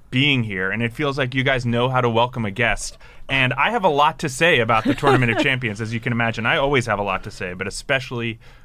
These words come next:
Speaker 1: when it comes to Tournament of Champions, which I absolutely love.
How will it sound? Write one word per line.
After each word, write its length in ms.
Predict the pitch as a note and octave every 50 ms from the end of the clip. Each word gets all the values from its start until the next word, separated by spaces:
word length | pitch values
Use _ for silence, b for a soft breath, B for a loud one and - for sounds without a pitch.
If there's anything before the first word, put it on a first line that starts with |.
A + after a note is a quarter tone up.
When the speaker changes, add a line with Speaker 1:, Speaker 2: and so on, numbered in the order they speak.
| b
Speaker 1:
when 100 | - A2
it 60 | G#2+ -
comes 220 | - A#2 A2 -
to 80 | A#2+ A#2+
Tournament 380 | - - B2 A2+ A2 G#2+ G2+ G2
of 60 | F#2
Champions, 440 | - - G2+ G2 F#2+ G2 F#2+ F#2 F#2
which 140 | F#2+ F#2 G2+
I 100 | F2+ -
absolutely 500 | - G2+ F#2 - - G#2 F#2 F2+ F#2+ F#2+
love. 300 | D#2+ D2 - - - -